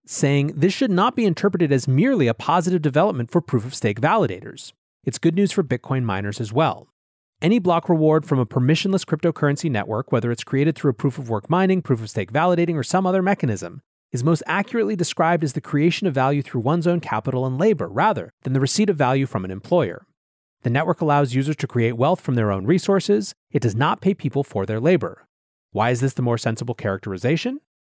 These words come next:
Creators of block rewards literally do not get paid by anyone. Who is the employer when you are working for the Bitcoin network? Just as truly permissionless decentralized networks lack third-party promoters upon whom users rely in the context of securities law,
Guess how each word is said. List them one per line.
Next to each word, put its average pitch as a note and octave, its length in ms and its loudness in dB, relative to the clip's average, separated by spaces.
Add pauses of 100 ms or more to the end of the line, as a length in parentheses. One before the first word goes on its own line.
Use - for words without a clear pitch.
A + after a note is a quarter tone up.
(160)
Creators F#3 280 2
of F3 120 -2
block E3+ 240 0
rewards E3+ 340 2
literally G3+ 480 2
do D3 100 -2
not E3 260 0
get E3+ 220 -2
paid F#3 300 0
by F3+ 140 2
anyone. C3+ 540 0 (440)
Who D#3 160 6
is E3 80 4
the E3+ 120 2
employer F3 440 2
when B2+ 140 0
you B2+ 100 0
are B2+ 80 2
working C#3 360 0
for F3+ 120 -2
the E3 80 2
Bitcoin G2 380 -6
network? - 480 -6 (480)
Just - 180 -4
as A#2 80 -8
truly D#3+ 320 4
permissionless D3 580 0
decentralized B2 640 -2
networks F3 340 -4
lack B2+ 300 -2
third-party A#2 440 -2
promoters D#3+ 460 0
upon C3+ 300 -2
whom C3 220 0
users A2+ 340 -2
rely D3 280 0
in E3 60 0
the B2+ 60 -2
context A2 420 -6
of G#2+ 80 -16
securities F3 460 0
law, E3+ 300 0